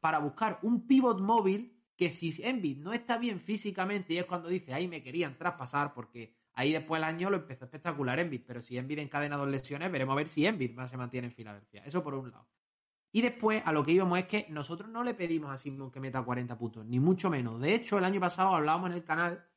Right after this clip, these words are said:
de que, eh, la comparación que hacía Rivers de, de Simmons con Scottie Pippen, con Jason Kidd, ese jugador secundario que hace de todo pero aparece,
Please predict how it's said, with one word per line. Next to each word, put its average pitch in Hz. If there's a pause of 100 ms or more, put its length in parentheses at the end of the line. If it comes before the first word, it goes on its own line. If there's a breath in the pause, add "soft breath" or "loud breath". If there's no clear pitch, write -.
(140)
de 135
que, - (200)
eh, 143
la 151
comparación 147
que 208
hacía 190
Rivers 156
de, 123 (640)
de 135
Simmons 160
con 131
Scottie 156
Pippen, 165
con 131
Jason 135
Kidd, 180
ese 156
jugador 170
secundario 156
que 160
hace 156
de 139
todo 151
pero 143
aparece, 165